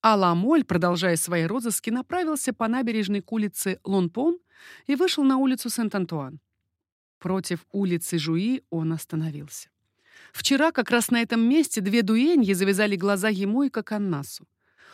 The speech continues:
Он повернул влево и очутился перед домом, вернее, перед забором, за которым стоял дом. В заборе была дверь с навесом, обитая большими гвоздями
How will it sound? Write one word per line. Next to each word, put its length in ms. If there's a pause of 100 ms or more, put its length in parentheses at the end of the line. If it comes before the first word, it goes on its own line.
Он 180
повернул 420
влево 440 (140)
и 180
очутился 680
перед 320
домом, 320
вернее, 360
перед 220
забором, 560 (260)
за 140
которым 320
стоял 380
дом. 320 (640)
В 60
заборе 440
была 240
дверь 300
с 120
навесом, 640
обитая 500
большими 440
гвоздями 680